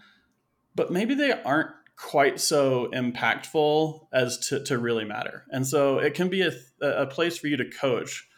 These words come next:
to help somebody make the right decision. Because again, you're not gonna be able to make a new decision on this later. Uh, so identify those things that, you know, may be unchangeable, but just are, are lower impact.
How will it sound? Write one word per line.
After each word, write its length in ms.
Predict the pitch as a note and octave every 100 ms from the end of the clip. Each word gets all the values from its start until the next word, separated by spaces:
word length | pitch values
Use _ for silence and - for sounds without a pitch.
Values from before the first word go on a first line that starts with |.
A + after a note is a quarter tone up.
| _ _ _ _
to 160 | - C#3+
help 220 | E3+ G3+
somebody 260 | - F#3 D3
make 360 | A#2+ B2 C3+
the 100 | B2+
right 260 | A2 A#2 A2
decision. 400 | A2+ A#2+ G#2 -
Because 200 | A2+ B2+
again, 560 | B2+ B2+ D#3 D3+ D#3 C#3+
you're 100 | C3+
not 140 | D#3
gonna 100 | E3
be 60 | E3
able 80 | D3
to 40 |
make 120 | C#3
a 40 | C3+
new 180 | A#2 A#2
decision 420 | A2+ A#2 A2+ A2+
on 100 | G#2+
this 180 | G#2 -
later. 340 | - - - _ _ _ _ _ _ -
Uh, 480 | B2 A#2 A2 - C#3 - -
so 180 | - C3+
identify 480 | C#3 D#3 G3 F#3 E3
those 220 | C#3+ C#3
things 300 | C#3+ C3+ C3
that, 260 | C3 A#2+ - _ _
you 80 | C3+
know, 240 | C3 B2 - C3+
may 240 | C3+ F#3
be 180 | G#3+ G#3
unchangeable, 1080 | C3+ D3 C#3 C3+ C#3+ C#3+ C3 A2+ A2+ A#2 A#2 - _ _ _ _ -
but 520 | D#3 D3+ C#3+ - -
just 240 | C#3+ C3+ -
are, 140 | A#2
are 160 | - C3+
lower 300 | C3+ C3+ C3
impact. 600 | A#2+ A#2 B2+ A#2 A2+